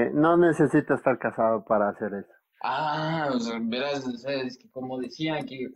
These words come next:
Speaker 2: uy, no, es que hasta que yo me case, que no sé qué, que la huevada, put, no sé. Y después cuando están casados no hay nada, no hay ni pan ni agua.
Speaker 1: Suele
Speaker 2: ¿Quién
Speaker 1: pasar,
Speaker 2: sabe?
Speaker 1: hay muchos casos, ¿eh? Hay muchos casos.
Speaker 2: ¿En
Speaker 1: Conozco
Speaker 2: serio?
Speaker 1: a unos dos que son así, que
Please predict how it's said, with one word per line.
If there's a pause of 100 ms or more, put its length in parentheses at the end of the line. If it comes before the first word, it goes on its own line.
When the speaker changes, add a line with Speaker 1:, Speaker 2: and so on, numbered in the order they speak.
(280)
Speaker 2:
uy,
no,
es
que
hasta
que
yo
me
case,
que
no
sé
qué,
que
la
huevada,
put, (180)
no
sé. (200)
Y
después
cuando
están
casados
no
hay
nada,
no
hay
ni
pan
ni
agua. (400)
Speaker 1:
Suele
Speaker 2:
¿Quién
Speaker 1:
pasar,
Speaker 2:
sabe?
Speaker 1:
hay
muchos
casos,
¿eh? (100)
Hay
muchos
casos. (400)
Speaker 2:
¿En
Speaker 1:
Conozco
Speaker 2:
serio?
Speaker 1:
a
unos
dos
que (120)
son
así,
que